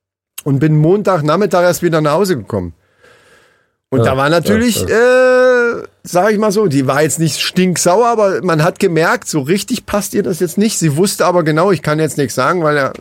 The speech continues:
Speaker 1: es war ja schon geplant. Ja. Und so zieht sich das hin. Aber jetzt wollen wir mal auf, es sind natürlich, der war super organisiert, hab ich ja schon erwähnt. Aber
Speaker 2: <laughs>
Speaker 1: natürlich können auch Unfälle passieren bei so
Speaker 2: Ja, das
Speaker 1: einem
Speaker 2: hat ja nichts mit der Organisation zu tun,
Speaker 1: Eben.
Speaker 2: sondern, sondern eher mit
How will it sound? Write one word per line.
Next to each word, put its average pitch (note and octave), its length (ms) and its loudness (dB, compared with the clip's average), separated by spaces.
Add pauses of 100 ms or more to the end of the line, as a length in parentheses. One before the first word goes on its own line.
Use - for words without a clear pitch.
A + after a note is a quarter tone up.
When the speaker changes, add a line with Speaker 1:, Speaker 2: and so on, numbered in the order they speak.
Speaker 1:
es A2+ 120 -12
war C3+ 140 0
ja C3+ 60 0
schon C3 140 -2
geplant. G#2 460 -4 (880)
Ja. A2+ 140 -4 (260)
Und C3 180 -2
so E3 100 0
zieht G3+ 220 -4
sich G3 140 -2
das G#3+ 160 -2
hin. F#3+ 120 0
Aber D3 200 0
jetzt G3 180 -2
wollen B3 180 0
wir B3 80 2
mal A3+ 220 0
auf, F#3 260 -2
es F3 240 -2
sind B3 140 2
natürlich, A3+ 500 0 (460)
der C3+ 140 2
war D#3 180 2
super G#3 420 0
organisiert, D3 600 0
hab D3+ 160 0
ich E3+ 80 0
ja D#3 80 2
schon D3+ 160 -2
erwähnt. A#2+ 380 0 (300)
Aber F#3 600 2
Speaker 2:
<laughs> B2 40 -8
Speaker 1:
natürlich A3 680 0
können A3+ 300 -2
auch G#3 160 0
Unfälle C4+ 640 0
passieren A#2 680 0 (240)
bei B2 140 2
so A2+ 80 2
Speaker 2:
Ja, D#3 80 4
das D#3+ 120 2
Speaker 1:
einem E3 80 2
Speaker 2:
hat D#3 100 0
ja F3 80 4
nichts D#3 180 0
mit D3+ 100 2
der C#3 80 4
Organisation A#2 640 0
zu G2+ 120 -4
tun, E2+ 200 -8
Speaker 1:
Eben. G3 220 2
Speaker 2:
sondern, G2+ 240 -4
sondern G#2 300 -2
eher A2+ 200 0
mit A2 320 -4